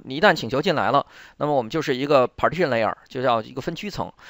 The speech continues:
那么这分区层的话会处理元数据，就比如说我要一个存-，存取对象的话，这个存取对象它是怎么存的？就像你，比如说你要是存在一个单机的一个文件系统里面，它会有它的元数据，啊，一样。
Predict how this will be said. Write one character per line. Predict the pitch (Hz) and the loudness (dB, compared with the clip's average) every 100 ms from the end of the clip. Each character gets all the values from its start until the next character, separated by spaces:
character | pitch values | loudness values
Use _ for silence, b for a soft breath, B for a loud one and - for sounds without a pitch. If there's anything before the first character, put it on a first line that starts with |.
| B | B
那 | - | -8
么 | 185 | -2
这 | 208 | 0
分 | 226 | 0
区 | 220 226 | -2 0
层 | 135 | 0
的 | 156 | 2
话 | 147 | 2
会 | 160 | 2
处 | 143 - | -2 -4
理 | 135 | -4
元 | 104 95 | -2 -4
数 | 135 143 | -4 -8
据， | 135 - | -10 -12
就 | 131 | -12
比 | 127 | -6
如 | |
说 | 165 | 2
我 | 156 | 6
要 | 135 | 6
一 | 175 | 6
个 | |
存-， | 180 170 190 - | 0 -6 -10 -14
存 | 170 175 | -12 -8
取 | |
对 | 147 165 | -4 0
象 | 214 156 | 2 2
的 | 127 | 2
话， | 127 | 0
这 | |
个 | 139 | -2
存 | - | -4
取 | 165 | -6
对 | 151 | -4
象 | 156 156 - B B B | 2 2 0 B B B
它 | 180 | -4
是 | 170 | -2
怎 | 117 | -4
么 | |
存 | 104 - 113 | -4 -4 0
的？ | 180 - | 0 -2
就 | 170 | -2
像 | 185 151 | 0 2
你， | 131 123 - _ | 0 -6 -10 _
比 | - | -4
如 | 139 | 0
说 | 185 | 0
你 | 147 | 2
要 | 143 | 4
是 | 165 | 2
存 | 151 - 165 | 0 -6 0
在 | 170 | 2
一 | 175 | 2
个 | |
单 | 180 190 | 2 2
机 | 185 | 2
的 | 185 | 0
一 | |
个 | 160 | 0
文 | 170 | -2
件 | 202 | -2
系 | 180 | -2
统 | - | -4
里 | 170 | -6
面， | 101 - | -8 -8
它 | 127 | -6
会 | 135 | -2
有 | 120 | -2
它 | 143 | -2
的 | 135 | -4
元 | 104 | -4
数 | - 147 | -6 -8
据， | 143 107 B B B B B | -8 -10 B B B B B
啊， | 110 | -4
一 | 117 | 2
样。 | 165 - | 2 0